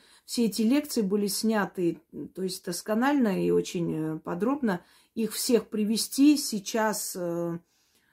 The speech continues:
это, ну, слишком объёмная будет, э, как бы, объёмная лекция. И вам лучше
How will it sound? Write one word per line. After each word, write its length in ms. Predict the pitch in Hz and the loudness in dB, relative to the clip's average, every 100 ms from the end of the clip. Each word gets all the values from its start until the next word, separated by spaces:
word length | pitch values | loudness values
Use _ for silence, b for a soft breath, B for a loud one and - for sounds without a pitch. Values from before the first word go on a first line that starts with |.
| _ _ _ _ _ _ | _ _ _ _ _ _
это, 480 | 202 190 202 185 180 | -6 -2 0 0 2
ну, 400 | 202 175 151 - _ _ | 2 0 -4 -10 _ _
слишком 840 | - - 233 208 - 180 160 120 - | -10 0 2 2 -2 -6 -6 -8 -10
объёмная 760 | 151 175 185 214 175 160 160 156 | -8 -4 2 4 2 -2 -2 -4
будет, 420 | 160 156 165 156 | -4 -6 -6 -6
э, 600 | 160 151 156 156 156 151 151 | -4 -2 -2 -4 -4 -6 -10
как 180 | 156 160 | -16 -12
бы, 300 | 170 151 - _ _ _ _ _ _ _ - | -8 -8 -10 _ _ _ _ _ _ _ -14
объёмная 480 | 170 190 190 175 | -4 0 0 0
лекция. 560 | 175 262 294 - 190 180 b b b | 0 0 -2 -4 -6 -6 b b b
И 40 | 180 | -4
вам 200 | 214 220 | 2 4
лучше 540 | 247 302 - 226 196 | 4 4 2 0 0